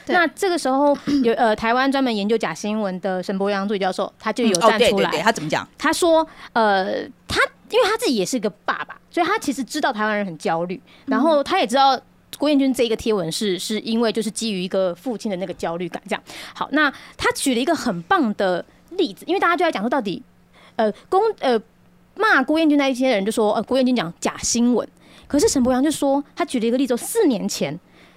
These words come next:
Speaker 2: 曾经有一大批中国账号哦，就在台湾的各大社群平台上面贴所谓的台湾的空污数据。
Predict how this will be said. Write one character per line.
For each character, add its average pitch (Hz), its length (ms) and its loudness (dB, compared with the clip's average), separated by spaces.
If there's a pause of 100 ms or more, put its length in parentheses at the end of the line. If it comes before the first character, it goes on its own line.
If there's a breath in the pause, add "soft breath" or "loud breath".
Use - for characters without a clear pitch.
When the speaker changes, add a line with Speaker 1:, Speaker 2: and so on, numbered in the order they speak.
(160 soft breath)
Speaker 2:
曾 311 160 4
经 440 140 4
有 370 140 2
一 247 60 -6
大 285 260 0
批 254 200 -4
中 269 280 0
国 175 220 0
账 185 240 -2
号 175 340 -2
哦， 233 60 -2
就 311 140 -2
在 349 120 2
台 226 280 0
湾 262 180 2
的 233 140 2
各 277 120 -2
大 247 200 0
社 240 160 -2
群 202 140 -4
平 190 120 -4
台 190 100 -2
上 226 100 -4
面 247 180 0
贴 247 420 0 (340 loud breath)
所 - 260 -2
谓 269 140 4
的 202 280 2 (260)
台 214 240 2
湾 277 220 6
的 220 140 2
空 247 280 0
污 240 200 0
数 214 240 -4
据。 - 260 -6